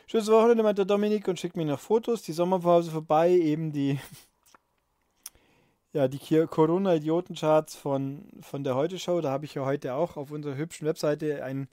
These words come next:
eine Spezies von angetroffen, wo ich mir auch gedacht hab, nee, danke. Dann, <laughs> ja, zu viel Salat im Kopf. Ja, der Attila, der ist auch ein,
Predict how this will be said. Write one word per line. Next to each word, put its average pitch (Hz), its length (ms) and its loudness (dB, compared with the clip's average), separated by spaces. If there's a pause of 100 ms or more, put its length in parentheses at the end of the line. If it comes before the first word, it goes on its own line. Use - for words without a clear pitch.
(580)
eine 165 180 0
Spezies 190 540 4
von 160 100 -2
angetroffen, 175 720 -2 (320)
wo 147 140 -6
ich 139 40 -4
mir 135 120 -4
auch 147 80 -2
gedacht 160 280 -2
hab, 156 200 -4
nee, 139 240 -8
danke. 175 360 -6 (800)
Dann, 165 600 6 (160)
<laughs> - 160 -4
ja, 143 340 0 (760)
zu - 120 -18
viel 175 220 -2
Salat 170 300 4
im 202 100 0
Kopf. - 420 0
Ja, 151 220 4
der 143 180 2
Attila, 156 540 4
der 135 240 -4
ist - 180 -10
auch 165 300 0
ein, 160 300 -8